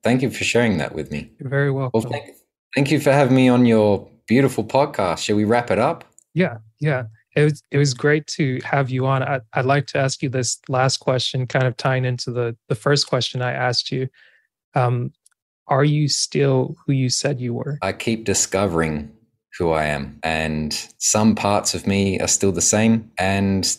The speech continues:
Speaker 1: there's parts of myself that I'm discovering every day and go, "Wow, I didn't know that about myself." And I really embrace this idea of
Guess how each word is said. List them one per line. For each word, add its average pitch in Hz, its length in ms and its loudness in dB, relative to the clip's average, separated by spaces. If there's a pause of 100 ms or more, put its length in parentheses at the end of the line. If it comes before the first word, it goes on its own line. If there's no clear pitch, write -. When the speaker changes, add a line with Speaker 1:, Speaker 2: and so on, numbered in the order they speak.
(140)
Speaker 1:
there's 95 260 0
parts - 400 0
of 98 140 -2
myself 101 540 0
that 95 100 0
I'm 92 420 -2 (380)
discovering 95 520 0
every 90 180 0
day 95 180 2
and 90 80 -2
go, 87 100 0
"Wow, 110 280 2
I 90 40 0
didn't 90 240 0
know 101 140 0
that 92 160 -2
about 87 240 -2
myself." 98 480 -2
And 82 280 -4 (600)
I 92 600 2
really 104 320 2
embrace 95 400 0
this 90 180 -2
idea 90 420 0
of 85 280 -6